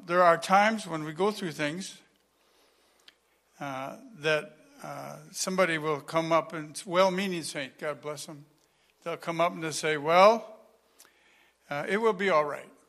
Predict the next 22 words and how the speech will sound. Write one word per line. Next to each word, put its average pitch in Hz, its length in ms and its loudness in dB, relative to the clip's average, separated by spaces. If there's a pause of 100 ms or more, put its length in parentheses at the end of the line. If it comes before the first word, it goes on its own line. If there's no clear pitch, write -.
(960)
And, 147 380 -16
but 151 180 -12
sometimes, 175 680 -4
and 170 200 -10
you 165 100 -8
know 196 400 -4
they 151 160 -6
love 165 300 -4
you 170 180 -12
and 160 140 -14
they 135 100 -10
don't, 165 400 -12
they 147 140 -4
want 147 240 -8
the 156 80 -18
best 180 340 -8
for 135 120 -14
you, 131 260 -18 (760)
but 156 140 -12
sometimes 214 580 -4
that 185 280 -4
just 226 420 -10